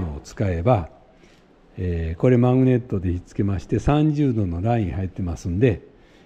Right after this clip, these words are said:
えー、こうして、これに平行に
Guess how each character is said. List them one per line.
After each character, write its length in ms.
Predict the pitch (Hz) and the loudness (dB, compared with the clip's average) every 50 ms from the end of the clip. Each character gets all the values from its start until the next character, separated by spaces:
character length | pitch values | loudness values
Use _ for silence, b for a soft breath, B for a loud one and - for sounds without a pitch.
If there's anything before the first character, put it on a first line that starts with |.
| b b | b b
え 80 | - 107 | -8 -8
ー、 60 | 104 | -6
こ 280 | - - 104 90 80 76 | -4 -2 -2 -2 -2 -4
う 40 | 73 | -6
し 80 | - | -6
て、 260 | - - 160 156 - - - - - - _ _ _ - _ - | 2 4 4 4 2 -2 -18 -20 -20 -20 _ _ _ -20 _ -6
こ 120 | - 131 117 | -2 2 4
れ 100 | 113 110 | 4 4
に 80 | 110 | 4
平 240 | 98 117 117 117 113 | 2 2 2 2 0
行 260 | 110 - 120 110 107 | 0 0 0 2 2
に 220 | 107 107 104 104 | 2 2 0 0